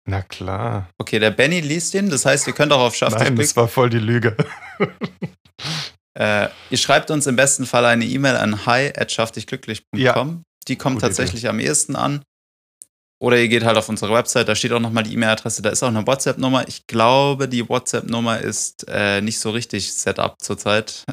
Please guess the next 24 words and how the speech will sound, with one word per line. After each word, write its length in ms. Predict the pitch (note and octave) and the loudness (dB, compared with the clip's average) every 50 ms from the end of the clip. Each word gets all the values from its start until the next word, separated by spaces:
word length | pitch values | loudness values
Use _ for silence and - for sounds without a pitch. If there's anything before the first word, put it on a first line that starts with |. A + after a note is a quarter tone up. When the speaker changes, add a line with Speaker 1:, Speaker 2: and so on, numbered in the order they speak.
| - | 0
Speaker 2:
Äh, 220 | - G#2+ G#2 G2+ G2 | 2 4 4 4 2
muss 200 | G2+ A2+ A#2+ A2 | 2 0 -2 -2
ich 60 | A2 | -2
mal 120 | G#2+ G#2 G#2 | -2 -2 -2
gucken. 420 | - - - - D#3 F3+ - - _ _ _ _ _ _ _ _ _ _ _ _ | -2 -4 -4 -2 -4 -4 -6 -8 _ _ _ _ _ _ _ _ _ _ _ _
Das 160 | - A2+ A2 | -6 0 2
heißt, 240 | B2 A#2+ A#2+ A#2 - | 4 4 4 4 2
wer 100 | A#2 A2+ | 4 4
da 180 | A#2 A#2 B2 B2 | 6 6 6 4
uns 140 | A#2 G#2+ | 4 0
schreibt, 300 | - - A2+ A#2 A#2 - | 0 2 2 2 2 2
aber 120 | A2+ G#2+ A2 | 2 2 2
das, 180 | A2 A2 - | 2 0 0
da 100 | - A2 | 0 0
kriegt 220 | G#2+ - - - - | 0 0 -4 -6 -2
man 120 | A#2+ A2+ | 0 0
dann 120 | A2 G#2 G#2 | 2 2 4
ja 120 | G#2 - | 2 2
auch 140 | - F2+ F#2 | 2 0 0
nur 140 | G#2+ F#2+ G2 | 0 0 0
ein 160 | G2 G2 F#2+ | 0 -2 0
Häkchen. 380 | G2 F#2+ - F#2+ - - F#2+ | 0 -2 -2 -2 -4 -6 -6
Das 140 | F#2+ F#2+ - | -6 -2 0
heißt, 220 | A2+ A2 A2 - | 2 2 0 0